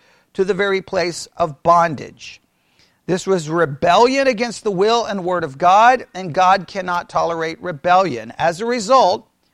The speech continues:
we all know what happened. As a result, everyone in the camp twenty years and older was going to happen.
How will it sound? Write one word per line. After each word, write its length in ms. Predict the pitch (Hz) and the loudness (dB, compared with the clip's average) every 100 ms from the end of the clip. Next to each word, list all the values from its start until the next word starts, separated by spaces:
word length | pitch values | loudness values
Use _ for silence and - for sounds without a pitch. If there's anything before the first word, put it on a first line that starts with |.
| - | -10
we 120 | 135 | -4
all 120 | 139 | -2
know 140 | 160 185 | 0 0
what 120 | 196 | 2
happened. 540 | 214 202 160 131 165 _ _ _ _ _ _ | 4 4 2 -6 -8 _ _ _ _ _ _
As 200 | 135 170 | 0 2
a 60 | 208 | 4
result, 540 | 226 208 277 277 208 - | 2 4 4 6 4 0
everyone 560 | - 226 240 262 262 254 | 0 0 0 0 2 2
in 80 | 247 | 0
the 100 | 247 | -2
camp 400 | 240 233 240 - _ _ _ _ _ _ | -2 -2 -2 -4 _ _ _ _ _ _
twenty 420 | - 214 254 269 | -8 -2 0 0
years 360 | 262 262 269 220 - | -2 0 -2 -4 -6
and 220 | 220 214 - | -6 -6 0
older 800 | 247 320 330 233 180 170 220 247 _ _ _ _ _ _ _ _ _ _ - | 4 6 4 2 0 0 -2 -6 _ _ _ _ _ _ _ _ _ _ -6
was 200 | 170 156 | -6 2
going 240 | 202 208 | 2 2
to 60 | 185 | 2
happen. 360 | 190 160 117 | 4 2 -2